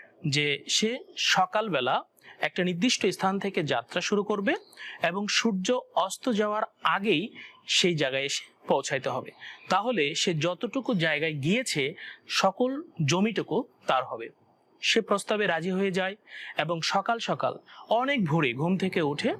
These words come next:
সে একটা নির্দিষ্ট জায়গাকে কেন্দ্র করে নির্দিষ্ট জায়গা থেকে সে যাত্রা শুরু করে এবং সে খুব দ্রুত যাওয়া শুরু করে এবং দেখা যায় জমি পাওয়ার লোভ তাকে এমনভাবে তাড়িত করে, একটা পর্যায়ে সে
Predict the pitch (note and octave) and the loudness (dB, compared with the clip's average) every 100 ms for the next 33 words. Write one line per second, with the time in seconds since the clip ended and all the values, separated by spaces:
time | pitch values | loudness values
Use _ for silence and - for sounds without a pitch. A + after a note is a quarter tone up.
0 | - - - - E3+ E3 F3 F3+ F#3 - | -8 -18 -8 -2 -2 0 0 2 2 2
1 | B3+ F#3 F3+ F#3 F#3 G3+ - G3+ G#3+ C4+ | 0 0 -2 -4 -4 -6 -2 0 0 0
2 | G#3 D#3 C3+ D3 D#3 G3 - E3+ D#3+ D3+ | 0 0 0 -2 -2 -2 -2 -2 -2 0
3 | F3 G3+ A#3+ D#4+ A4 - - - - D#3 | -2 -4 -2 0 -2 -8 -12 -4 -2 0
4 | D#3+ - D3+ - D3+ B2+ B2 A#2+ - - | -2 -4 -6 -2 -2 -2 -2 -6 -10 -14
5 | - - - - - G#3+ B3+ G3 A#3 C4+ | -12 -10 -10 -6 -4 -2 -2 0 0 0
6 | F3+ C#3 G3+ C4+ - D#4+ A3 - D#3+ D#3 | -2 0 0 0 -2 -4 -4 -6 -2 0
7 | C#3 - D3 C#3+ F3 A3 E4 - - - | 0 -2 -2 -2 -2 -2 -4 -14 -18 -16
8 | C3 B2+ E3+ B3+ G3 F3 F3+ A#3 G3 D3+ | -10 -4 -2 -2 -2 -4 -4 -2 -2 -4
9 | - - D3 F#3 A3+ D4 - G3+ G#3 F3+ | -8 -4 0 2 0 0 0 -2 -2 -2
10 | F3+ G3+ - F3+ F3 C#3 D#3+ A3+ D4 C4+ | -2 -2 -6 -4 -2 -2 0 0 -2 -4
11 | C4+ G#3 E3 E3 D3 C3+ E3+ F#4 - - | -2 -2 -2 -4 -4 -2 -2 -4 -8 -12
12 | - F#3+ - A#3 G#3+ F#3 F3 F3 A#3+ | -6 -6 -4 -6 -4 -2 -2 0 -2